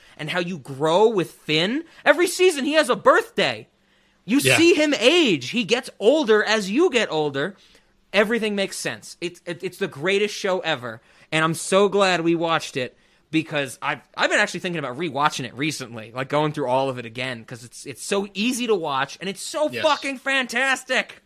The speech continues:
Speaker 1: <laughs>
Speaker 2: It's really good. Um, yeah, so the, the Frank the Human Boy joke is one of my favorite jokes in the show, for sure.
Speaker 1: <laughs>
Speaker 2: Um, there's some of the stuff in the later seasons, like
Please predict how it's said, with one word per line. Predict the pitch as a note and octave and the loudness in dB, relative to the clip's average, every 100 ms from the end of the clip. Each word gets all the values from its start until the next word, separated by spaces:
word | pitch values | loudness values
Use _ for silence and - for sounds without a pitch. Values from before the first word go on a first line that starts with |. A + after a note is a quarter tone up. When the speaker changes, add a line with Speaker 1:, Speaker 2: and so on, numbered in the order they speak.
| - | -6
Speaker 1:
<laughs> | - - B3+ | -4 -2 -4
Speaker 2:
It's | - - D#3+ C3 | -4 -6 -8 -4
really | C#3+ D#3 C3+ | 2 2 2
good. | A2 A2 G2 - _ _ - - - | -4 -6 -6 -10 _ _ -20 -12 2
Um, | A#2+ A#2+ B2+ B2+ G#2+ - _ _ _ _ _ _ _ | 6 6 4 -4 -10 -14 _ _ _ _ _ _ _
yeah, | C#3+ D3 C#3 | 2 4 6
so | B2+ D3+ C#3 | 4 2 4
the, | C#3 C3 B2+ | 6 6 4
the | C3 B2+ B2 - | 4 6 4 4
Frank | D#3 E3+ - | 2 2 2
the | F3 | 0
Human | E3 D#3 | 0 0
Boy | C3 C3 B2+ B2 C3+ _ | 0 2 2 0 -4 _
joke | B2 B2 B2 B2 | -6 -2 0 0
is | B2 | -2
one | A#2+ | -2
of | A#2+ | 0
my | A#2 | 0
favorite | A#2 A#2 A2 | 2 0 2
jokes | A2+ - | -2 -2
in | A#2+ | -2
the | G#2 | -2
show, | - G2+ | 0 0
for | - A2 | 0 -2
sure. | - G#2 G2 A2 | 0 0 0 -4
Speaker 1:
<laughs> | - - - - - | -16 -18 -20 -18 -2
Speaker 2:
Um, | A2+ A2 A2 G#2 G2 - _ | 2 4 4 2 -6 -10 _
there's | A#2 D#3 F3 - - - _ _ _ _ _ - | -4 -2 0 2 0 -2 _ _ _ _ _ -8
some | - G3 | -2 2
of | F#3+ | 2
the | |
stuff | - D3 | 2 0
in | C#3+ | 2
the | G#2+ | 0
later | G#2 B2 A#2 | 4 2 2
seasons, | - G#2+ G2 G2+ G2+ - - _ - - | -2 -2 -4 -6 -6 -6 -8 _ -20 -4
like | G#2+ G2 - - | 4 4 2 -6